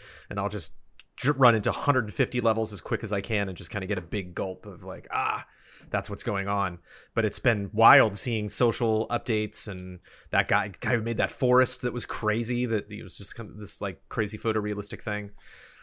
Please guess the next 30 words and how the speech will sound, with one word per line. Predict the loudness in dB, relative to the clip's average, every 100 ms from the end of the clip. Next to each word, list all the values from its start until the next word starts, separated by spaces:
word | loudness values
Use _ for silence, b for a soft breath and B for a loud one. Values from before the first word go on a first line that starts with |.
| -4 0
that |
you | 4
look | 8 8
at | 10
on | 8
social | 8 6 4
media. | 6 6
If | 6
you | 4
shrink | 2 4 4
it | 6
down, | 8 8 8
it's | 4 0
like, | 2
"Wow, | 6 6
that | 6
looks | 4
real." | 4 6 6 6
And | 2
then | -2
I | 2
blow | 6 8
it | 8
up | 6
and | 2
it's | -2
like, | -2 0
"No, | 4
that's | 4 4
dreams. | 0 -2 -4 -6